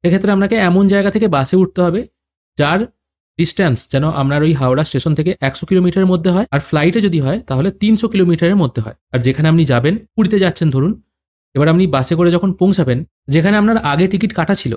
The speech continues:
যেমন ধরুন পুরীতে কাটা ছিল, বাসে যদি যান ওই পুরী স্টেশনের একশো কিলোমিটারের মধ্যে যদি কোনো বাস স্ট্যান্ড থাকে সেখানকারই টিকিট বুকিং করতে হবে। আর যদি ফ্লাইটে যান পুরী স্টেশন থেকে তিনশো কিলোমিটার রেডিয়াসের মধ্যে কোনো যদি এয়ারপোর্ট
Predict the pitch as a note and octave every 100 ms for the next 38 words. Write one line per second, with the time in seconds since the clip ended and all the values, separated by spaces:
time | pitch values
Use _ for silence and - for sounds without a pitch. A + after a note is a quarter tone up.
0 | B2 C#3+ D#3 F3+ G3+ G3+ G3 F#3+ C#3+ A#2+
1 | G#2+ A2 _ _ _ _ _ C3 C3+ G3
2 | G3+ G3+ G3+ B3+ - _ _ C#3+ D3+ -
3 | F3+ A3+ - F3 G3+ G#3 A3+ - D3+ -
4 | A3+ G3+ A3 A3 A3 A3 F#3+ E3 C3 A2+
5 | C3+ D3 E3 D3+ C3+ - D#3+ D#3+ F#3 -
6 | D3+ D3 F3 F#3 F#3+ F3+ F#3 G3 G3 G3+
7 | F#3+ G3+ C4 _ _ _ - B2+ D3+ F3+
8 | C#3+ C#3+ G#3 F#3+ B3 - _ _ - G3
9 | A#3 - E3+ A#3 A3+ D3+ G3+ G3+ A3+ A#3+
10 | A3+ A3 G#3+ G#3 G#3+ F#3 D3+ D#3 D3 D#3+
11 | D3+ E3 G3+ D3+ D3 D3+ F#3 F#3+ - _
12 | C#3 C#3+ E3+